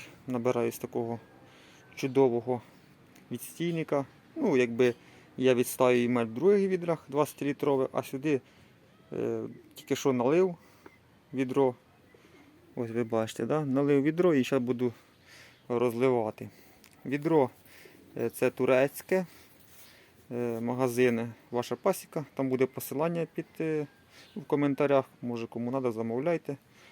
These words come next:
Послідня ціна його була триста шістдесят гривень. Так, зараз розливаю це мед,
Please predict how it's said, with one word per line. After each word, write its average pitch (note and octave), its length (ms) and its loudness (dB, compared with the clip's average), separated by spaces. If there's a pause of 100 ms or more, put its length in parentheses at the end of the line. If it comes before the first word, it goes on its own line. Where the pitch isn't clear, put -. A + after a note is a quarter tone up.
(560)
Послідня C3 580 0
ціна D3 340 -4
його C3+ 220 -2
була B2 240 -2
триста B2+ 600 -2 (200)
шістдесят B2 400 -6
гривень. A2 400 -2 (840)
Так, A2+ 280 0
зараз C3 480 -2
розливаю B2+ 540 0
це B2+ 160 -6
мед, B2+ 240 -2